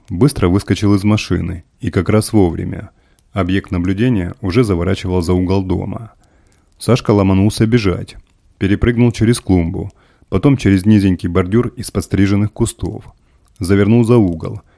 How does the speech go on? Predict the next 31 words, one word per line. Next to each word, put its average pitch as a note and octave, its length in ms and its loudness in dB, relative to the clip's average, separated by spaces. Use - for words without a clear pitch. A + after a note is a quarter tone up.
и G2+ 100 -2
увидел, A2+ 280 2
как D#2+ 180 -10
Семён F#2+ 280 0
Андреевич G2+ 560 -2
подходит F#2+ 420 -2
к E2+ 40 -8
дверям F#2 300 0
второго F#2 400 -2
подъезда. F#2+ 760 -6
«Восемь, G2+ 640 2
четыре, G2 600 0
два, G2 260 0
два», G2 480 -6
услышал G2+ 460 -4
Сашка - 340 -4
мысли F2+ 300 -2
объекта G2 640 -4
и G2+ 80 -2
увидел, G#2+ 320 2
как F2 160 -8
тот B2+ 160 0
набирает F#2 460 -2
цифры A2 260 -2
на F#2+ 160 0
домофоне. F#2+ 680 -2
Дверь F#2 280 2
открывается, G#2 720 -2
и G#2 100 -2
он G2 180 2
заходит. F#2+ 640 -4